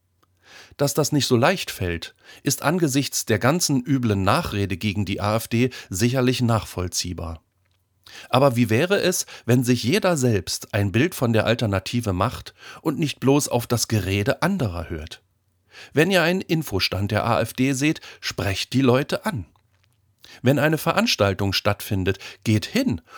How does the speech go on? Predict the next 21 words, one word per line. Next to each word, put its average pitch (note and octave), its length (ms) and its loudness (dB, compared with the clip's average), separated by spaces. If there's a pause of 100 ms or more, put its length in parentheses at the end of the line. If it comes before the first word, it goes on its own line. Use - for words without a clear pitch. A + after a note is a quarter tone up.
(100)
und A2+ 200 2
redet C#3+ 380 2
mit G2+ 160 0
den G2 100 0
Leuten F#2+ 360 0
vor - 180 -2
Ort. D#2+ 380 -8 (680)
Wenn G#2+ 200 2
ihr G2+ 180 0
jemanden G2 480 2
kennt, A#2 340 -4 (200)
der A2+ 100 4
in A#2 140 4
der A2 180 2
A G#2+ 160 2
F - 140 -4
D A2 160 0
ist, - 320 -2 (180)
so D#3+ 140 -2
fragt A3 480 -4
ihn, F#2+ 320 0